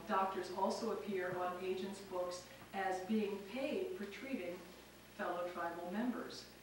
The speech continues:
during a smallpox epi-, epidemic, during a flu epidemic. In the, um, in the eighteen, um, sixties and seventies, the receipts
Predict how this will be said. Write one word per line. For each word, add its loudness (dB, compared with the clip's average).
during -4
a -2
smallpox 0
epi-, -10
epidemic, -8
during 2
a 4
flu 0
epidemic. -4
In 8
the, 4
um, 2
in -2
the -2
eighteen, 4
um, 0
sixties 0
and -4
seventies, 4
the -4
receipts 0